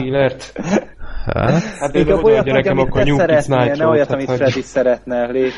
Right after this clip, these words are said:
Speaker 3: szíves.
Speaker 2: <laughs> Ja, nem. Nem, szerintem Gergő ezt hagyd ki.
Speaker 1: Ö,
Speaker 3: Jó,
Speaker 1: igen, igen,
Speaker 3: kihagyom.
Speaker 1: inkább, inkább, igen.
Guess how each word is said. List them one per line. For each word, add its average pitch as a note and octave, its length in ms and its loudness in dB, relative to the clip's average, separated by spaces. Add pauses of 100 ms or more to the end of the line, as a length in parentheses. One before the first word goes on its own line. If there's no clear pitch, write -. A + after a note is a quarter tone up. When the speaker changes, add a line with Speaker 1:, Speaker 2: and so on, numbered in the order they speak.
Speaker 3:
szíves. - 540 -2
Speaker 2:
<laughs> - 1300 -6
Ja, G#2 320 -2
nem. F#2 320 2 (680)
Nem, G#2+ 160 2
szerintem G#2 360 0
Gergő F2+ 320 2
ezt F2+ 160 -4
hagyd - 220 -8
ki. F2+ 200 -4 (180)
Speaker 1:
Ö, B2+ 80 -2
Speaker 3:
Jó, B2 440 2
Speaker 1:
igen, - 40 2
igen, B2 240 2
Speaker 3:
kihagyom. B2+ 300 2 (100)
Speaker 1:
inkább, A#2+ 300 0
inkább, B2 420 0
igen. A#2 320 0